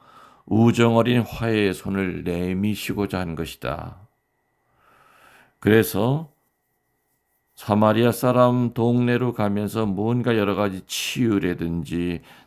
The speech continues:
또 말씀 선포라든지 아무튼 다른 지역에서 보였던 그 많은 하느님의 그 역사를 사마리아 사람들 사이에서도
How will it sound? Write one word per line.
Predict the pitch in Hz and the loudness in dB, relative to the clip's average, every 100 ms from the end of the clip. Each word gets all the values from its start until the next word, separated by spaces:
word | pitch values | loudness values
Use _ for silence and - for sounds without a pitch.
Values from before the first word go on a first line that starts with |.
| - | -8
또 | |
말씀 | 92 90 90 - 95 | -2 0 0 -2 -4
선포라든지 | 90 98 92 98 104 98 98 104 104 156 175 180 _ _ _ _ _ _ _ _ _ _ | -4 -4 -4 -2 0 -2 -2 -4 -2 -2 -4 -8 _ _ _ _ _ _ _ _ _ _
아무튼 | - 135 127 - 101 87 - _ _ | 0 4 4 0 -4 -6 -10 _ _
다른 | - 120 151 147 | 2 6 6 4
지역에서 | 135 139 131 123 123 | 2 2 2 0 -2
보였던 | 101 95 95 - 92 87 78 71 _ _ _ _ _ _ _ _ _ - | -4 -4 -6 -8 -8 -8 -10 -14 _ _ _ _ _ _ _ _ _ -4
그 | 98 | 0
많은 | 101 101 98 | 2 2 0
하느님의 | - 113 123 117 101 90 78 69 | 0 2 2 2 2 -2 -4 -4
그 | 98 | -4
역사를 | 87 - - 82 95 113 80 - _ _ _ _ _ _ | -4 -4 0 0 0 -2 -4 -8 _ _ _ _ _ _
사마리아 | - 92 90 90 95 104 101 101 98 98 - | -10 -2 0 2 2 2 4 2 0 -4 -14
사람들 | - - 87 90 101 107 113 | -16 -10 -6 -2 -2 -2 -4
사이에서도 | - 131 135 117 82 71 73 92 117 123 | -2 0 2 0 -2 -6 -6 -2 -2 -2